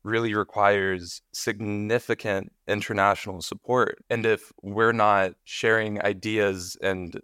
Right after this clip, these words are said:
technologies and data and all of these innovation inputs across borders, then it's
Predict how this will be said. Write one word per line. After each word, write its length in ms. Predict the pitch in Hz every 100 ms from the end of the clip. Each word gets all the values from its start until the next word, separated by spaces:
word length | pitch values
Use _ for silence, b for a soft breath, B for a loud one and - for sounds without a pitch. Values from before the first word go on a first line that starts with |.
| -
technologies 1200 | 117 - 104 104 101 92 92 92 95 107 113 - _
and 340 | 101 98 90 - 98
data 500 | 110 123 95 78 -
and 300 | 85 82 92 - _
all 200 | - 131
of 120 | 139 127
these 260 | 123 101
innovation 720 | 90 110 104 107 - 98 90 -
inputs 720 | 101 104 - 92 107 - - - _
across 340 | 110 113 101
borders, 600 | - 110 120 101 92 104
then 260 | - 98 90 -
it's 340 | 107 - -